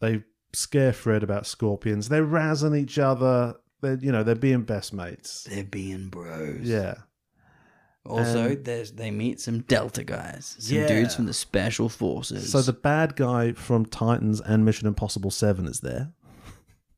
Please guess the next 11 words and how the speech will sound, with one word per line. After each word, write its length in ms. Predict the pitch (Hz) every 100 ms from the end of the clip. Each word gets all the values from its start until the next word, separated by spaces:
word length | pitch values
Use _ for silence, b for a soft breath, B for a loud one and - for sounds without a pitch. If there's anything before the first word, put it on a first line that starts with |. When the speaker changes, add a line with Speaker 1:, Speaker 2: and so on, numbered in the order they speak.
| _ _ _ _ _ _ _ _ - - -
Speaker 2:
Yes, 640 | 202 - 180 - - - -
he 60 | 202 196 -
is. 600 | - - - 123 - - -
<laughs> 720 | - - - 320 381 285 -
Speaker 1:
S 260 | 131 -
I 60 | 131
Speaker 2:
I 140 | 131
did 80 | 131
not 220 | 185 - 160
realize 560 | 196 170 - - - -
that. 120 | -